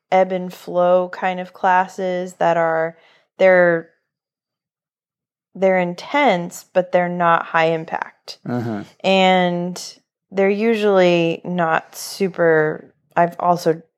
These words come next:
Speaker 1: filtered in, like, a certain time frame.
Speaker 2: Gotcha.
Speaker 1: They have progressive weight training, which is something you're actually gonna need, like, some heavier weights for, not, like, crazy heavy weights,
Speaker 2: Right.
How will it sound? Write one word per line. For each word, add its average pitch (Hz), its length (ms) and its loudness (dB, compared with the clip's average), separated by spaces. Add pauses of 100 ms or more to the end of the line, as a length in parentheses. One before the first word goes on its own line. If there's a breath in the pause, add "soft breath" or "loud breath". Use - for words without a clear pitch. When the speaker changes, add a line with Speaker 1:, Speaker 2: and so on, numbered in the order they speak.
(140)
Speaker 1:
filtered 160 400 0
in, 78 280 -6
like, - 220 -12
a - 60 -14
certain 165 680 -6
time 156 440 -4
frame. 92 560 -12
Speaker 2:
Gotcha. - 480 -2 (220 loud breath)
Speaker 1:
They 196 120 2
have 214 200 2
progressive 220 640 0
weight 185 240 2
training, 170 680 -6
which 185 320 -6
is 180 460 4
something 190 380 -4
you're 180 120 -2
actually 175 380 -2
gonna 180 260 -4
need, 165 460 -4
like, 160 220 2
some 165 200 -10
heavier 165 520 0
weights 156 360 -4
for, 180 240 0
not, 185 320 2
like, 156 180 -2
crazy 160 600 -6
heavy - 280 -8
weights, - 220 -6
Speaker 2:
Right. 87 280 -4